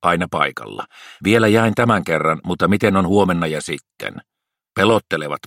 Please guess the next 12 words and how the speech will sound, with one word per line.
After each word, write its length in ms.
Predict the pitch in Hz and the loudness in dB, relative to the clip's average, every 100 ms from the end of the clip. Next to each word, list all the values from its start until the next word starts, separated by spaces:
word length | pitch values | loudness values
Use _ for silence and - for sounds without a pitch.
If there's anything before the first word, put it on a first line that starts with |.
| - | -2
perhanat, 440 | 98 85 82 73 - _ - - | 0 0 -2 -8 -12 _ -20 -6
Talvi 300 | 80 76 76 | -4 -4 -6
tuumasi 440 | 85 80 78 - - _ _ | -8 -8 -8 -10 -14 _ _
ja 100 | 127 | -4
kääntyi 400 | 117 113 101 101 92 | 0 2 2 0 2
katsomaan 540 | 98 - 85 82 80 - | 0 0 -4 -4 -6 -6
kuullessaan 560 | 87 82 85 - 85 | -6 -4 -6 -4 -2
askeleita 640 | 87 104 - 78 71 - 82 | 0 0 -2 -8 -8 -8 -6
yhdyshaudasta. 920 | 87 73 - - 50 52 - - - _ - - - | -6 -8 -12 -12 -12 -14 -16 -14 -16 _ -20 -20 -18
Sonnisen 580 | - 123 127 107 85 80 | -2 0 2 0 -2 -6
poikahan 440 | - 82 78 87 90 | -2 -2 -2 -4 -2
se, 200 | 117 | 0